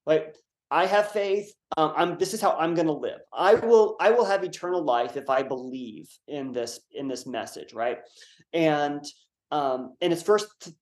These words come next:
by faith from first to last. So, you know, everything is about just believing. Um, but then it, it makes this, it, it does something weird to the verse. Um, the verse says, "In the gospel, the righteousness of God is revealed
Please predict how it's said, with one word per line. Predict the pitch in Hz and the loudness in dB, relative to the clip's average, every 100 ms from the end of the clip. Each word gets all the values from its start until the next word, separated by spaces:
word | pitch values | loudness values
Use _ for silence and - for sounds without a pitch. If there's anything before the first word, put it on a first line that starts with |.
| _ | _
by | - 160 | 4 4
faith | 156 208 202 | 6 4 4
from | 156 | -2
first | 156 156 - | -2 -2 -2
to | |
last. | 151 208 208 190 170 - | 2 6 6 4 0 -4
So, | - 151 147 139 - 156 | 2 2 2 -4 -6 -4
you | |
know, | 165 | 0
everything | 180 190 185 175 151 139 | 4 6 4 4 0 -4
is | 131 | -2
about | 135 127 - - | 2 2 0 -10
just | 143 151 139 - 131 | 0 2 2 -4 -8
believing. | 135 117 123 117 104 80 - _ _ - | -8 -6 -10 -10 -12 -14 -18 _ _ 0
Um, | 226 | 4
but | 254 262 | 6 6
then | 349 | 4
it, | 330 - | 2 2
it | 240 233 | 2 4
makes | 294 269 - | 0 -2 -6
this, | 233 - _ _ | -6 -6 _ _
it, | 196 208 - _ _ _ | -2 -2 -4 _ _ _
it | 208 185 | 0 6
does | 269 285 | 6 6
something | 302 277 190 | 4 0 4
weird | 185 196 | 6 6
to | 214 | 2
the | 208 | -2
verse. | 208 277 - - - - - | 0 -2 -2 -10 -14 -20 -2
Um, | 190 190 190 - 175 | 2 2 0 -10 -4
the | 175 | -2
verse | 160 254 269 208 | 4 2 2 0
says, | 175 170 - | 0 0 -2
"In | 214 269 | -2 0
the | 277 | 2
gospel, | 190 180 180 - 147 139 | 4 4 2 0 -2 -2
the | 143 | -4
righteousness | 131 160 226 - - 190 175 170 | 4 6 4 0 -6 -4 -4 -2
of | 151 120 113 | -4 -4 0
God | 165 220 214 190 180 | 2 6 4 4 -2
is | 147 127 | -8 -6
revealed | 135 127 131 113 98 | -10 -8 -6 -6 -8